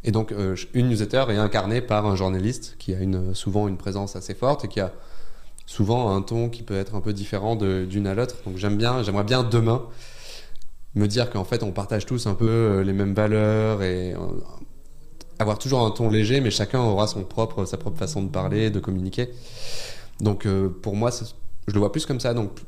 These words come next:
plus comme une multitude de, de, de personnalités, euh, derrière, euh, plusieurs newsletters, plutôt que sur un truc, euh, très, euh, homogène, euh, partout.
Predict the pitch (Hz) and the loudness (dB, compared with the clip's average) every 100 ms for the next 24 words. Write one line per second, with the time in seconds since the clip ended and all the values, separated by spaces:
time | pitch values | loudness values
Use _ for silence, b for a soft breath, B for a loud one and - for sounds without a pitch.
0 | - - 139 113 107 113 127 - 127 135 | -6 -4 -2 0 0 2 2 0 0 0
1 | 131 117 104 101 98 98 95 98 95 98 | 0 0 0 0 -2 -2 -2 -4 -4 -4
2 | 110 107 117 107 104 - 120 120 117 95 | -4 -4 -2 0 0 0 2 2 2 0
3 | 92 90 92 90 87 - - 98 101 101 | -4 -4 -6 -8 -8 -8 -8 -2 0 2
4 | 110 107 98 90 - - 107 104 101 98 | 0 0 0 0 -2 -2 2 2 2 0
5 | 101 117 127 - B B B B B - | -2 0 -2 -4 B B B B B -6
6 | - 117 117 110 101 92 - 95 95 - | 0 4 4 0 -4 -6 -6 -4 -4 -2
7 | 117 117 95 90 - 101 101 95 90 92 | -4 -2 -4 -4 -4 -2 -2 -2 -2 -2
8 | 101 b b b - - 107 104 104 113 | -4 b b b -14 -2 2 4 4 2
9 | 107 98 - 95 95 - - - | 0 -2 -6 -6 -6 -6 -6 -2